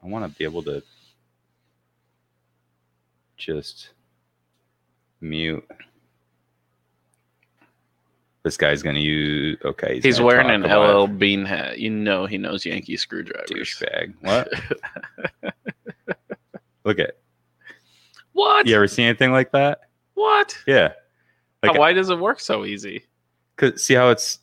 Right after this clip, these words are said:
Speaker 1: it's got that, uh,
Speaker 2: It
Speaker 1: up-
Speaker 2: look, it looks easier than a drill. What
Speaker 1: Yeah,
Speaker 2: is that?
Speaker 1: totally. You just go shoot.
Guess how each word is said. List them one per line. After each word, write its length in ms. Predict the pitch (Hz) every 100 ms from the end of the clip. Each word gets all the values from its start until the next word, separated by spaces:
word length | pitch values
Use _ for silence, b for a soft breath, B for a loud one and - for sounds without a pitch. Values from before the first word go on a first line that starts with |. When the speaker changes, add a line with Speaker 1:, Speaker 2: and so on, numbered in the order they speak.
| _ -
Speaker 1:
it's 220 | 113 -
got 240 | 110 110
that, 420 | 117 104 95 -
uh, 540 | 107 104 98 98 98 98 _ - - _ _ _ _ _ _ _ _ _ _ _ _ _ _ _ _
Speaker 2:
It 60 | -
Speaker 1:
up- 60 |
Speaker 2:
look, 200 | 175 185 -
it 80 | 156
looks 200 | 185 -
easier 320 | 139 139 151
than 80 | 160
a 80 | 160
drill. 520 | 143 160 220 123 95 104
What 160 | - 131
Speaker 1:
Yeah, 120 | 143
Speaker 2:
is 100 | 123
that? 180 | 120 110
Speaker 1:
totally. 240 | 131 160
You 60 | 87
just 120 | 82
go 140 | 101 90
shoot. 380 | - - 135